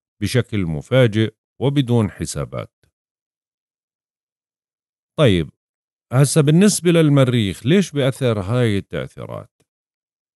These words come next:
ذبذبات كوكب المريخ والتردد العالي بيأثر على الغدد، وخصوصًا الغدد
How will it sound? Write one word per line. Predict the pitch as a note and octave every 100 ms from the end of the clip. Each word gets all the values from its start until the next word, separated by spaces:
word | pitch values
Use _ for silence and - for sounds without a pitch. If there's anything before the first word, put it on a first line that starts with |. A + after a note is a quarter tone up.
| _ G2+
ذبذبات | F2+ G#2 A#2+ F3 E3+ -
كوكب | E3+ C3+ C#3+ B2
المريخ | A2 G#2 E2 D#2+ B1+ _ _ C#2+
والتردد | - - G#2 D#3+ D#3 C3+ A2+
العالي | A2 E2 E2 C3+ F#2+ F2+ A2+ - _ -
بيأثر | G2+ D3+ - D#3 C3
على | F#2+ C3 C#3 C3+ - -
الغدد، | A2+ A2 A#2+ D#3+ D#2 - -
وخصوصًا | F#2 - B2 D3+ B2+ C3
الغدد | A#2+ G#2+ D3+ D3 C3+ A2